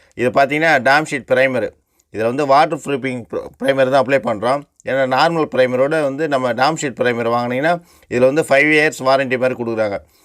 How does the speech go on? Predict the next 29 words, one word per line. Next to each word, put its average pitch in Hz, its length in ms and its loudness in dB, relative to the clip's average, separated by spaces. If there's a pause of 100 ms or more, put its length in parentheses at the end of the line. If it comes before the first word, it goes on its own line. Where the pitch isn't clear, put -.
(240)
இது 120 120 0
வந்து 147 320 2
ஏன்னா 147 300 4
வாட்டர் 156 360 2
லீக்கேஜ் 143 360 0
எல்லாம் 135 180 4
இருக்காது. 113 320 0
நம்ம 107 200 -4
பழைய 143 300 2
வீடு 143 260 0
ஏன்னா 143 200 2
ரொம்ப 131 380 0
முப்பது 123 320 -2
வருஷத்துக்கு 143 420 -2
ஆயிடுச்சு 127 220 0
இந்த 117 140 -6
வீடு. 127 420 0 (300)
அதனால 135 300 2
வந்து 151 200 2
வாட்டர் 156 320 2
ப்ரூஃபிங் 131 420 -6
பிரைமர். 120 340 -2 (560)
பிரைமர் 151 280 2
வந்து 160 220 2
நீங்க 135 380 2
அட்வான்ஸா 151 440 0
போட்டுங்க. 127 340 -2 (100)
ஏன்னா 139 160 2
வந்து 135 440 2